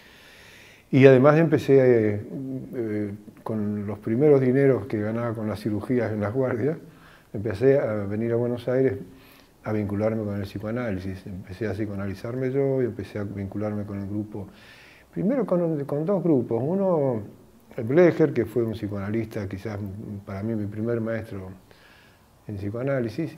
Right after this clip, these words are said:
y con un grupo de gente que hacía reflexología o que tenía que ver, era todo un grupo del Partido Comunista que estaba en la calle Bulnes, me acuerdo.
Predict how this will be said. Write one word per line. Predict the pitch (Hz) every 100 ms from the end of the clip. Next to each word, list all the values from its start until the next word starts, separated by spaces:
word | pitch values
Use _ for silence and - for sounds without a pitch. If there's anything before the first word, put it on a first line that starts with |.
| -
y | 180
con | 185 175
un | 196
grupo | 190 214 220 190
de | 170 156 147
gente | 139 185 202
que | 180
hacía | 143 180 180 156 127 117 - - - - - _ _
reflexología | 135 110 135 143 135 131 - 196 165 143 131
o | 117
que |
tenía | 110 123 156 147
que | 143
ver, | 151 165
era | 170 165
todo | 175 180
un |
grupo | 180 202 180
del | 143 123
Partido | 123 165 156
Comunista | 139 135 165 135 - 107
que | 101
estaba | 127 127
en | 113
la | 107
calle | 117 113
Bulnes, | 135 131 110 98
me | 104
acuerdo. | 98 104 98